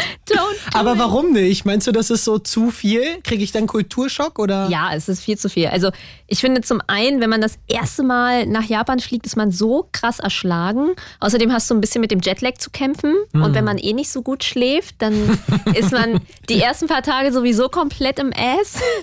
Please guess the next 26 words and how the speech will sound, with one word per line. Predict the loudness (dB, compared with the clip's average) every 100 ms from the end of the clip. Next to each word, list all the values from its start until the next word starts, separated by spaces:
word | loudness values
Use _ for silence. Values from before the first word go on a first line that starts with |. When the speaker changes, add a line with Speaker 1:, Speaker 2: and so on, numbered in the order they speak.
| -8 -6
Speaker 1:
<laughs> | -6 -4 -6 -8 -2
Muss | -2 0
man | 0
einfach | 0 -2 -2
so | 0 0
sagen. | 2 0 0 0 0 -2
Acht | -4 -4
Stunden | -2 0 2 2
ist | 0 0
schon | 0 2 2 0 0
eine | 0
Ansage | 2 2 2 0 0 0
so. | 0 0 0 0
Speaker 2:
Hm. | 0 2 2 0 -2
Speaker 1:
Und | -2 0
dann | 2 0 -2 _ _
willst | -2 2
du | 0
ja |
erstmal | 0 0 0 0
ein | 0
bisschen | -2 -4 -2
ankommen | 0 0 0 0 2 2 0
und | 0 -2 -2 _ _ _ _
du | -6
kannst | 0 0 -2